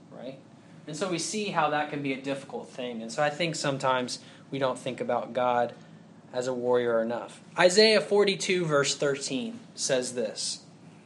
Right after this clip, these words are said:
"The Lord will go forth like a warrior. He will arouse his zeal like a man of war. He will utter a shout. Yes, he will raise a war cry. He will prevail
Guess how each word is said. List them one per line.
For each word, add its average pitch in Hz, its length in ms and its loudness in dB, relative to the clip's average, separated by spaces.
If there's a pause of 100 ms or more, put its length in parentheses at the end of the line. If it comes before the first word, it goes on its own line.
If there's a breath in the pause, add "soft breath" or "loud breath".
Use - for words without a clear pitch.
(800)
"The 165 100 4
Lord 226 340 10
will 202 80 0
go 196 200 4
forth 202 420 4
like 180 200 6
a 165 60 2
warrior. 160 540 2
He 208 220 0
will 233 220 8
arouse 180 440 6
his 151 200 -2
zeal 185 340 2
like 143 240 4
a 139 40 -6
man 151 300 4
of 131 160 -2
war. 160 400 4 (360 loud breath)
He 240 200 4
will 240 140 10
utter 185 260 8
a 151 80 6
shout. 151 440 4
Yes, 160 640 4 (160)
he 233 380 2
will 202 200 6
raise 170 320 6
a 156 80 4
war 156 340 6
cry. 120 400 2
He 240 380 2
will 190 160 6
prevail 156 640 2